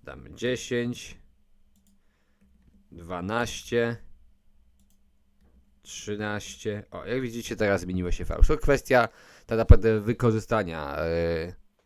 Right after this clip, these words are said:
innych, e, formuł, e, z funkcjami logicznymi.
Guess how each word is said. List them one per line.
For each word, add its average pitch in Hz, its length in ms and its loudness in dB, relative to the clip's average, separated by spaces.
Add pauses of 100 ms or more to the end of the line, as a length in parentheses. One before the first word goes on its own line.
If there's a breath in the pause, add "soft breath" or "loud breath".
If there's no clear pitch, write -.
(800)
innych, 127 500 -2
e, 92 180 0
formuł, 107 760 2 (360 soft breath)
e, 90 300 -8
z - 100 -12
funkcjami 104 460 -8
logicznymi. 90 720 -12